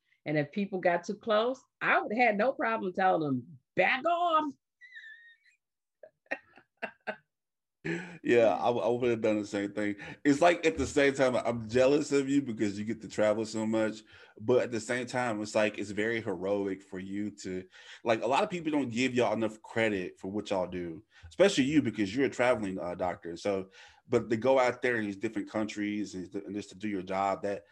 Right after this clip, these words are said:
Speaker 2: thank you so much for taking care of everybody. I know y'all don't really hear that a lot, but,
Speaker 1: Thank you.
Speaker 2: uh, it would be not, it would be selfish of me not to say, "Hey, you know what? She gets to travel," but she's really saving y'all's life. And y'all, I don't know how this country or this world can repay y'all for what y'all have done.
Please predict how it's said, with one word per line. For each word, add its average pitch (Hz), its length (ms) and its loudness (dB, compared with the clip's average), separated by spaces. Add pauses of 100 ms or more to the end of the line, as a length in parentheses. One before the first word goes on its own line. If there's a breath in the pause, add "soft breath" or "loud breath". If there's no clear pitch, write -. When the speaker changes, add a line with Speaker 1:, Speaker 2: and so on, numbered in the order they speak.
(220 soft breath)
Speaker 2:
thank 147 300 2
you 113 60 -8
so 107 180 -2
much 104 320 -4
for - 100 -18
taking 101 300 -4
care 95 360 -6
of 85 100 -14
everybody. 92 600 -6
I 85 40 -10
know 107 140 -4
y'all 104 200 -2
don't 95 100 -6
really 101 160 -6
hear 98 180 -8
that 92 180 -6
a 80 40 -10
lot, 90 280 -4 (100)
but, 87 200 -8 (120)
Speaker 1:
Thank 202 260 -6
you. 104 60 2
Speaker 2:
uh, 92 280 0 (100)
it 113 60 0
would 117 120 2
be 123 100 0
not, 123 200 2
it 135 40 4
would 139 160 4
be 127 340 2
selfish 120 280 -2
of 117 40 -6
me 107 60 -4
not 104 120 -4
to - 40 -14
say, 104 140 -2
"Hey, 98 160 -2
you 101 80 -4
know 98 160 -6
what? 104 240 -4
She 131 140 -18
gets - 140 -18
to - 60 -20
travel," 95 400 -6
but 87 220 -8 (320 soft breath)
she's 123 160 -8
really 135 240 -2
saving 101 320 -2
y'all's 90 260 -8
life. 101 220 -2
And 101 100 -4
y'all, 127 340 4
I 113 100 0
don't 143 120 2
know 143 60 0
how 123 300 2
this 113 140 -2
country 101 600 -4 (240 loud breath)
or 113 100 0
this 110 180 -2
world 104 380 0
can 95 160 -8
repay 98 360 -2
y'all 92 200 -2
for - 140 -12
what 95 100 -6
y'all 82 160 -6
have - 80 -16
done. 95 380 -6